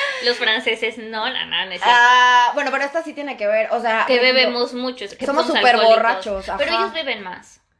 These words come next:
Speaker 2: Sí, pero yo no, no sé, es que sí
Speaker 1: No,
Speaker 2: está
Speaker 1: es que
Speaker 2: como
Speaker 1: sí beben más. O sea, beben poquito, pero más seguido.
Speaker 2: Pues beben, o sea, yo sí tengo amigos
Speaker 1: Diario,
Speaker 2: que todos los
Speaker 1: diario
Speaker 2: días es de,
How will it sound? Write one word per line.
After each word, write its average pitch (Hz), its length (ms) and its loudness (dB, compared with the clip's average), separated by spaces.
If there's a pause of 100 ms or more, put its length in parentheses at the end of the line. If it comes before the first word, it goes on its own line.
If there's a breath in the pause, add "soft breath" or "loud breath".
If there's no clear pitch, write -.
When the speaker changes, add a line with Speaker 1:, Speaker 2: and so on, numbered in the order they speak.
(460)
Speaker 2:
Sí, - 180 -10
pero 254 180 4
yo 277 160 2
no, 302 200 -4
no 277 420 -2
sé, 208 680 -6
es 208 140 -10
que 262 140 -12
sí 240 100 -8
Speaker 1:
No, 269 120 -2
Speaker 2:
está 233 120 2
Speaker 1:
es 262 80 -4
que 339 120 -4
Speaker 2:
como - 120 -4
Speaker 1:
sí - 60 -2
beben 285 340 -4
más. 277 320 -14
O - 80 -12
sea, 233 180 -2
beben 294 300 -2 (440)
poquito, 254 800 -10
pero 208 240 -6
más 220 500 -2
seguido. 214 600 -14 (540 soft breath)
Speaker 2:
Pues 254 200 2
beben, 302 360 2
o 240 80 2
sea, 226 120 2
yo 247 120 0
sí 330 100 -6
tengo 330 140 -2
amigos 269 240 4
Speaker 1:
Diario, 349 160 -2
Speaker 2:
que - 60 -6
todos 269 160 0
los 262 100 0
Speaker 1:
diario 240 200 0
Speaker 2:
días 240 100 -4
es 233 60 -8
de, 254 80 -4